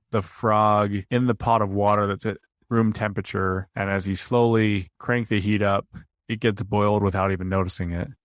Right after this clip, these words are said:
Like, a frog cannot be in boiling water without dying. Maybe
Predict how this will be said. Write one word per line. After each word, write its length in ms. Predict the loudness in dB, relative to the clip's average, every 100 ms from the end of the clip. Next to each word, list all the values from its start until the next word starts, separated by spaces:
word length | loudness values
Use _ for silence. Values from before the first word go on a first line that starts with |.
| _ _
Like, 280 | -2 0 -2 _
a 120 | -2
frog 680 | -2 -4 2 4 6 6 2 -6 _
cannot 480 | -6 -2 2 2 0
be 160 | 0 2
in 120 | 2
boiling 320 | 2 2 2
water 500 | 0 2 4 2 -2 -10
without 300 | -8 -2 -2
dying. 540 | 0 -2 -4 -6 -12 -10
Maybe 840 | -2 0 4 4 4 2 2 0